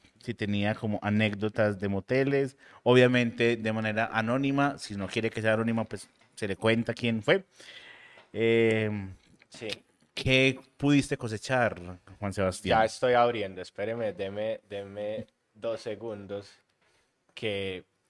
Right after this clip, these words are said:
Speaker 2: que tengo respuestas. Vea, vamos a empezar de la primera a la última. Entonces dice, "Con una novia íbamos a dormir y no a follar".
Speaker 1: ¿A dormir en motel?
Speaker 2: Sí. Yo lo he hecho.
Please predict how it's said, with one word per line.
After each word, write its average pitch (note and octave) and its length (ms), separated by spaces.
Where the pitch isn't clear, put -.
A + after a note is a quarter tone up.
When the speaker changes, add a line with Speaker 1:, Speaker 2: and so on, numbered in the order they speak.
Speaker 2:
que G2+ 120
tengo G#2 320
respuestas. F#2+ 720
Vea, G2 320
vamos C#3 180
a D3 60
empezar A#2 520
de C3+ 180
la A#2+ 260
primera A#2+ 720
a G#2 220
la G2 140
última. G2 420
Entonces A2 440
dice, G#2+ 300
"Con C3+ 160
una D#3+ 220
novia F#3+ 600
íbamos C#3+ 440
a C3 100
dormir D3+ 540
y A#2 120
no A2 120
a G#2+ 60
follar". A2 400
Speaker 1:
¿A C3+ 180
dormir D3 460
en F#3 160
motel? B2 600
Speaker 2:
Sí. G#2+ 300
Yo C3+ 160
lo D#3 100
he D#3+ 120
hecho. - 280